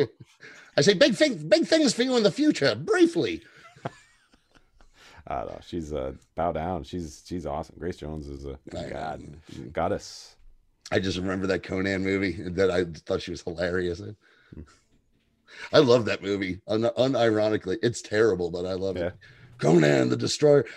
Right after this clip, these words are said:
Speaker 1: I was also in love with the sister from the Wonder Years, uh, who was <laughs> in,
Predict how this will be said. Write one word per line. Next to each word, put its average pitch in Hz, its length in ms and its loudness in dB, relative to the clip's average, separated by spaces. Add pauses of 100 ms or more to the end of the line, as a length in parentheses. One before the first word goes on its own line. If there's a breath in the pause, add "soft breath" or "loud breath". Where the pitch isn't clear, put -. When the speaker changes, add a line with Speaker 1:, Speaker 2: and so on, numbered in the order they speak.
Speaker 1:
I 147 80 8
was 135 100 8
also 123 340 2
in 117 160 2
love 110 500 6
with 95 300 -2 (540 soft breath)
the 101 140 -6
sister 107 340 -2
from 107 180 2
the 101 60 -2
Wonder 101 300 0
Years, 90 420 -6 (140)
uh, 101 40 -2
who 98 180 -2
was 85 240 -4
<laughs> - 260 -2
in, 117 160 -6